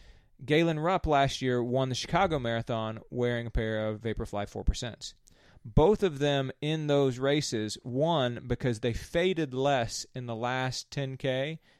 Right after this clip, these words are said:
than everybody else in the race. They finished stronger than the other people in the race. Most notably, just last week or just two weeks ago, Eliud Kipchoge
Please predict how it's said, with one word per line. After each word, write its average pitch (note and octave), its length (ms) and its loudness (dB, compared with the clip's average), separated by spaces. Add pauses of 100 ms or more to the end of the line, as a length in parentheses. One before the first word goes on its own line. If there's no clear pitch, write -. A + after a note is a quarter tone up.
(100)
than B2 140 -4
everybody B2+ 420 0
else A2+ 220 -2
in A2+ 80 -8
the G#2+ 80 -6
race. G#2+ 400 -8 (180)
They B2 140 0
finished E3 520 -2
stronger C3 460 0
than A#2 160 -4
the B2 160 -4
other B2 220 0
people A2+ 340 8
in G#2+ 140 -6
the G2+ 80 -6
race. - 420 -6 (720)
Most C#3+ 300 0
notably, C3+ 560 0
just D3+ 320 -4
last D3+ 340 0
week F#3 240 -2
or C#3 60 0
just C3 200 -8
two D3+ 140 -2
weeks E3+ 220 -4
ago, C3 280 0
Eliud D#3 320 0
Kipchoge C#3+ 680 0